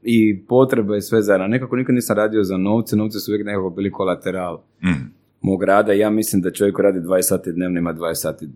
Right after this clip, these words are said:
Speaker 1: novaca, a onaj koji radi tri sata dnevno ima tri sata novaca i pravila su vrlo jednostavna.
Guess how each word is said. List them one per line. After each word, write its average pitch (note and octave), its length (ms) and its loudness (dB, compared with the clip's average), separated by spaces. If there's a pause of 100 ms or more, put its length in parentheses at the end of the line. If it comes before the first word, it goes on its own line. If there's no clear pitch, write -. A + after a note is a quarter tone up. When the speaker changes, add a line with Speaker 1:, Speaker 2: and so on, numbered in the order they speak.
(160)
Speaker 1:
novaca, G#2 460 0
a A2 40 2
onaj G#2 160 -2
koji G2 120 -4
radi E2 180 -4
tri G#2+ 180 2
sata F#2+ 260 0
dnevno F#2 220 0
ima F2 160 0
tri F#2+ 180 0
sata E2+ 320 -6
novaca A2 340 2
i F2+ 60 -4
pravila G2+ 280 2
su E2+ 180 -12
vrlo E2+ 200 -10
jednostavna. D2+ 540 -18